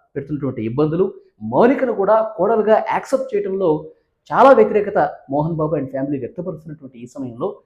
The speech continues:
పొలిటికల్గా మనం బలపడితేనే మనకు కూడా కుటుంబంలో వాల్యూ పెరుగుతుంది, మనమంటే ఒక భయం ఎదుటి వాళ్ళకు కూడా కలుగుతుంది. So మనం రాజకీయంగా యాక్టివ్ కావాలన్న ఉద్దేశంతో ఈ విధమైనటువంటి నిర్ణయం తీసుకొని పవన్ కళ్యాణ్ గారికి ఫోన్ చేసినటువంటి పరిస్థితి ఉంది.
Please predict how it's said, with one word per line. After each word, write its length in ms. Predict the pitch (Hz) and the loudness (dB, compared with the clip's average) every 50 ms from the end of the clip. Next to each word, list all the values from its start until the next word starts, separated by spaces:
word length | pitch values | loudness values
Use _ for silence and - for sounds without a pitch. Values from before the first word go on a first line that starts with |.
| _ _ _ _ - | _ _ _ _ 0
పొలిటికల్గా 500 | 170 214 240 240 262 233 233 214 208 233 | 2 2 2 2 2 4 4 4 4 2
మనం 280 | 220 196 185 170 139 120 | 2 0 -2 -2 -2 -2
బలపడితేనే 800 | 123 123 165 208 202 226 196 190 185 185 180 170 185 220 - - | 0 2 2 2 4 4 2 2 2 2 2 2 2 2 0 -2
మనకు 180 | 139 147 170 170 | -6 -10 -8 -6
కూడా 180 | 170 190 185 170 | -4 -2 -2 -4
కుటుంబంలో 460 | - - 147 151 156 156 156 143 127 | -4 -8 -14 -12 -10 -6 -6 -6 -6
వాల్యూ 360 | 110 113 117 131 160 170 170 | -6 -6 -8 -6 -6 -6 -6
పెరుగుతుంది, 540 | 165 160 156 156 156 - 190 208 254 247 - _ _ _ - | -8 -8 -12 -16 -16 -14 -14 -12 -12 -12 -14 _ _ _ -6
మనమంటే 280 | 135 165 214 240 262 262 | -2 -2 -2 0 0 0
ఒక 120 | 247 208 | 2 0
భయం 400 | 170 131 - - - 190 202 202 | 0 -2 -4 -4 -2 0 0 0
ఎదుటి 240 | 196 160 175 170 185 | -2 -4 -6 -6 -4
వాళ్ళకు 220 | 175 160 160 151 | -4 -2 -2 -2
కూడా 160 | 151 151 139 - | -2 -2 -2 -2
కలుగుతుంది. 720 | - - 135 143 156 160 156 160 170 165 196 220 - _ _ _ _ _ - | -2 -4 -4 -4 -4 -4 -8 -10 -10 -10 -10 -10 -12 _ _ _ _ _ -8
So 60 | 190 | -4
మనం 160 | 185 185 160 | -2 0 0
రాజకీయంగా 560 | - 123 147 190 208 220 220 240 226 214 - | 0 2 2 2 0 0 -2 -4 0 2 2
యాక్టివ్ 560 | 180 139 127 139 208 226 220 - 269 262 254 247 | 4 4 4 2 2 2 2 0 -2 -2 -2 0
కావాలన్న 340 | 220 196 196 185 180 165 | 0 0 0 0 -2 -4
ఉద్దేశంతో 1040 | 151 127 127 135 135 139 160 156 156 156 139 131 131 - 220 226 165 135 - - - _ _ _ _ _ _ _ - 156 | -4 -6 -6 -8 -8 -6 -6 -6 -8 -8 -10 -12 -4 2 4 4 4 4 0 -4 -8 _ _ _ _ _ _ _ -6 -2
ఈ 140 | 170 170 | 0 0
విధమైనటువంటి 600 | 160 165 160 170 170 180 175 165 - 156 139 - 131 | 0 0 0 0 0 -2 -2 -4 -6 -8 -8 -8 -6
నిర్ణయం 480 | 120 120 131 151 196 240 240 233 - | -6 -6 -4 0 2 2 2 2 0
తీసుకొని 580 | - - 147 135 - - 151 160 143 123 123 - _ _ _ _ _ _ _ _ - | -4 -8 -12 -12 -12 -10 -8 -6 -6 -6 -8 -12 _ _ _ _ _ _ _ _ -2
పవన్ 140 | 147 147 135 | 0 0 0
కళ్యాణ్ 200 | 139 135 131 131 | 0 -2 -2 -2
గారికి 200 | 131 117 107 110 | -2 -4 -4 -6
ఫోన్ 320 | - - 127 123 120 117 | -8 -8 -6 -6 -6 -8
చేసినటువంటి 420 | 117 110 113 - - 113 113 110 | -10 -12 -14 -16 -18 -16 -16 -12
పరిస్థితి 320 | - 117 110 107 - - 101 | -8 -8 -8 -8 -8 -14 -20
ఉంది. 140 | 92 - | -20 -20